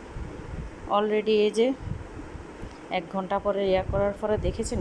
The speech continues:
ফুলে একদম ডাবল হয়ে গিয়েছে। এখন আমি চুলাতে একটা প্যান বসিয়ে তার নিচে কাগজ দিয়ে একটা স্ট্যান্ড বসিয়ে দিয়েছি। এতে কি বনটার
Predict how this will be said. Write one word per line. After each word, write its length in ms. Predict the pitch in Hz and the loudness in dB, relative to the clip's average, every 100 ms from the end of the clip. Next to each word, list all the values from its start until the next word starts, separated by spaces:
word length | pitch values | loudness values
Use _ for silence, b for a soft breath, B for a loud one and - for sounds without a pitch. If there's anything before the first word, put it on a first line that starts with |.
| - | -2
ফুলে 280 | - 185 180 175 170 | -2 2 4 4 2
একদম 360 | - 180 175 170 - - - - - - - - - 170 | 2 2 4 2 -2 -6 -6 -6 -8 -12 -12 -6 -2 2
ডাবল 260 | 165 160 175 | 4 2 2
হয়ে 160 | 185 170 165 | 2 2 2
গিয়েছে। 320 | 175 - 302 - - - - 185 | 0 0 -2 -2 -6 -6 -2 -2
এখন 180 | - 214 208 | -2 -2 0
আমি 160 | 208 214 208 208 - | 2 0 -2 -6 -6
চুলাতে 460 | 202 190 190 190 180 220 - - - - - - - - - - - - - 175 | 0 2 2 4 2 2 -2 -10 -10 -10 -12 -14 -14 -14 -14 -14 -14 -14 -8 -8
একটা 260 | - 180 180 170 - - - - - - - - - - - - - - - - - - | -2 2 2 0 -4 -12 -12 -12 -14 -16 -14 -10 -10 -8 -6 -6 -6 -12 -12 -12 -12 -4
প্যান 220 | 190 185 196 202 | 0 2 0 -2
বসিয়ে 500 | 196 - 214 214 247 311 - - - - - - - - | -4 -4 0 2 2 0 -8 -16 -16 -16 -16 -16 -10 0
তার 180 | 190 185 | 0 2
নিচে 300 | 185 180 190 180 180 - - - | 0 0 2 2 2 -2 -8 -2
কাগজ 340 | 180 185 185 175 151 | -2 0 -2 -2 -2
দিয়ে 260 | 185 180 170 - - | 2 4 4 2 -4
একটা 160 | - 196 190 | -4 0 0
স্ট্যান্ড 260 | - 185 190 185 | 2 0 0 0
বসিয়ে 280 | 180 196 180 | 0 0 2
দিয়েছি। 360 | 180 170 - 247 320 - - | 2 2 0 -2 0 -2 -2
এতে 140 | 175 196 | -2 -2
কি 120 | 233 262 - - - - - 208 175 | 0 0 -2 -12 -16 -16 -12 -6 0
বনটার 440 | 175 175 196 185 | 0 -2 0 0